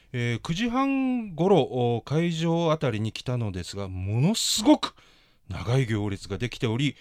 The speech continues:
貿易倉庫のあたりまで並んでいて、列に並び、基地の門に入ったのですが、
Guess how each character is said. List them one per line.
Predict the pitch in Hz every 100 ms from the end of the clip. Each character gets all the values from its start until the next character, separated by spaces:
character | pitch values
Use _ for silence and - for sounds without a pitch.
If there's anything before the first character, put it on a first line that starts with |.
| - - - - -
貿 | 123 185
易 | 247 240
倉 | - 240
庫 | 233 202
の | 131
あ | 113
た | 160
り | 151
ま | 135 113
で | 131 -
並 | 104 110 135
ん | 135
で | 117
い |
て、 | - 117 - _
列 | 101 131 185 -
に | 143 170 - - - -
並 | 98 113 165
び、 | 185 131 _ _
基 | -
地 | - 131
の | 131
門 | 123 151 127
に |
入 | 113 143
っ |
た | 156 170
の | 143
で | 123
す | -
が、 | 127 135